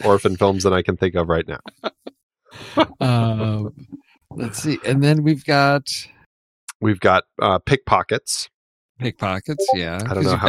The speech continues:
Speaker 2: got, you got, like, crime. You've got, like, I don't know, g-, gangs. You know, there's sort of a gang, uh, you
Speaker 1: Street,
Speaker 2: know,
Speaker 1: like, street gangs?
Speaker 2: Street gangs.
Speaker 1: Okay.
Speaker 2: Yeah.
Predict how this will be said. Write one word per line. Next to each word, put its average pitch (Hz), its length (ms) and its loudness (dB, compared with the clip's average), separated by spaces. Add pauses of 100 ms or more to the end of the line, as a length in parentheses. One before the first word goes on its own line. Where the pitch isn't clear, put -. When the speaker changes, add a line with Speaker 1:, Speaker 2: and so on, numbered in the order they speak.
Speaker 2:
got, - 100 -8
you 160 180 -4
got, 113 180 -4
like, 110 200 -10
crime. 98 640 -6 (840)
You've 110 240 -4
got, 101 240 -2
like, 101 280 -8
I 104 120 -8
don't 117 100 -6
know, 104 220 -4
g-, - 100 -20 (140)
gangs. 120 720 0
You 143 100 -4
know, 131 160 2
there's 131 200 0
sort 135 140 0
of 135 120 -2
a 143 40 0
gang, 104 560 -2 (280)
uh, 120 40 -6
you 113 60 -2
Speaker 1:
Street, 113 280 4
Speaker 2:
know, 104 80 -4
Speaker 1:
like, 110 360 2
street - 420 0
gangs? 113 520 2 (380)
Speaker 2:
Street 123 240 -6
gangs. 127 520 -4 (680)
Speaker 1:
Okay. 98 180 0
Speaker 2:
Yeah. 98 240 0